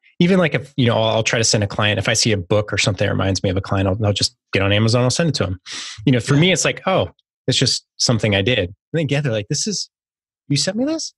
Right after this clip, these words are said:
Speaker 1: Like, "Yeah." Like, "Whoa, thank
Speaker 2: Yeah.
Speaker 1: you. That's really nice." And they remember that, right? Um, it can be, it can be little things. It can even just be, like you said, like, a photo of, like, "Hey, just thinking of you. You know, I saw this, uh, you know, nice coffee shop," right?
Speaker 2: Yeah.
Speaker 1: "You love coffee, Matt," right? "Uh, here's a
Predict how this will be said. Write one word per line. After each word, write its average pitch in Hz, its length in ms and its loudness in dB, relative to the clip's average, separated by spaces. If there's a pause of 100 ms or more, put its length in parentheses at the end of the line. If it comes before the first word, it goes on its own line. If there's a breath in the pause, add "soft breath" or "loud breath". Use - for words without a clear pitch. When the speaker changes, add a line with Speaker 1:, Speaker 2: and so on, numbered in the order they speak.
Speaker 1:
Like, - 160 -6
"Yeah." 269 80 -4 (640)
Like, 113 120 -8
"Whoa, 202 380 -2
thank 127 180 0
Speaker 2:
Yeah. - 60 -16
Speaker 1:
you. - 40 -20 (400)
That's 143 100 -8
really 202 160 0
nice." 240 400 -2
And 147 80 2
they 180 80 2
remember 190 340 2
that, 101 200 -6 (320)
right? 165 220 -4 (480 soft breath)
Um, 123 200 0
it 123 120 -2
can 151 120 0
be, 147 440 0
it 131 100 -2
can 151 100 0
be 143 100 2
little 147 220 0
things. 165 260 -2
It 139 40 0
can 135 100 2
even 147 140 2
just 131 160 -2
be, 131 100 -2
like 110 100 -2
you 117 60 -4
said, 131 160 0
like, 113 140 -2
a 107 40 -4
photo 113 380 2
of, 101 80 0
like, 101 160 0
"Hey, 110 220 2
just 104 180 -2
thinking 113 220 0
of 104 120 0
you. 101 300 0 (340 loud breath)
You 104 80 0
know, 95 60 2
I 98 60 0
saw 107 240 2
this, 101 320 2
uh, 95 300 0 (120)
you 113 80 0
know, 92 160 -2 (160)
nice 113 220 0
coffee 107 300 -2
shop," - 280 -4 (300)
right? 95 200 0 (200)
Speaker 2:
Yeah. 123 360 -2
Speaker 1:
"You 95 120 -10
love 92 140 0
coffee, 98 280 -2
Matt," 92 260 0 (400 loud breath)
right? 107 260 0 (380 loud breath)
"Uh, 104 240 2
here's 110 140 2
a - 100 -6